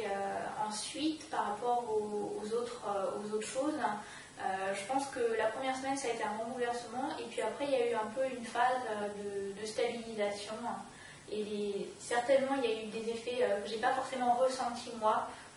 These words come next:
au niveau, euh, au niveau physique. Mais je pense que, euh, le corps, en fait, continue à se modifier, mais des mois après, quoi. C'est, c'est pas, euh, voilà, c'est pas juste on change et puis il y a deux, trois trucs qui changent.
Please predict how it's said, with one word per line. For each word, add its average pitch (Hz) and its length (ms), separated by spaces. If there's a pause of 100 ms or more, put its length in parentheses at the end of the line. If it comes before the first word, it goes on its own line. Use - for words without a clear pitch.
au 208 40
niveau, 214 500
euh, 196 380
au 208 40
niveau 214 240
physique. 226 520 (260)
Mais 240 280
je 247 160
pense 240 200
que, 233 60
euh, 208 240 (880)
le 220 120
corps, 262 380
en - 40
fait, 262 200
continue 262 360
à 233 80
se 233 140
modifier, 220 520
mais 185 140 (100)
des 202 60
mois 202 300
après, - 260
quoi. 185 100 (160)
C'est, 190 380
c'est 208 180
pas, 226 360
euh, 202 60
voilà, 214 160 (120)
c'est 214 140
pas 220 120
juste 240 200 (160)
on 214 60
change 247 340
et 220 40
puis 214 160
il - 20
y - 20
a 208 40
deux, 220 120
trois 220 160
trucs - 180 (120)
qui - 80
changent. 247 360